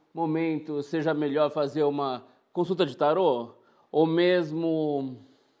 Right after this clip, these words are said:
com o tarô? Pode ser que seja melhor convidar o cliente também pra fazer um mapa astral,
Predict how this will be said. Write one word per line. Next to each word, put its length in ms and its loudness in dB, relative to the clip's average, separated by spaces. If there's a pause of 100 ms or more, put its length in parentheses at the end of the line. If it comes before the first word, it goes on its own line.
(400)
com 160 6
o 60 8
tarô? 720 2 (640)
Pode 240 0
ser 220 0
que 100 -14
seja 720 0 (360)
melhor 420 4
convidar 340 0
o 80 2
cliente 360 -6
também 340 -4
pra 120 -4
fazer 300 -6
um 240 -8
mapa 240 -4
astral, 480 -6